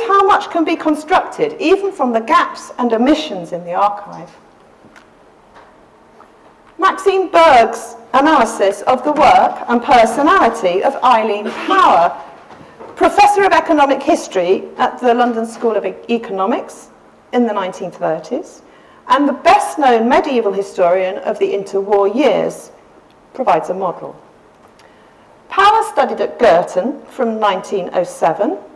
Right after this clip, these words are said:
at the École des Chartes in Paris in nineteen ten,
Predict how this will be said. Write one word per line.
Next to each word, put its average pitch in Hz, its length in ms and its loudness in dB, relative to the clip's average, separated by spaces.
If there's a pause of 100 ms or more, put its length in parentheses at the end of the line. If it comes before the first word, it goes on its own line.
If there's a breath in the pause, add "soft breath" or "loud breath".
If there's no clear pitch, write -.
(240)
at - 160 -4
the 339 140 -2
École 330 380 2
des 269 100 2
Chartes 269 520 4
in 240 100 -2
Paris 226 600 2
in 226 120 -2
nineteen 202 380 -4
ten, 208 540 -2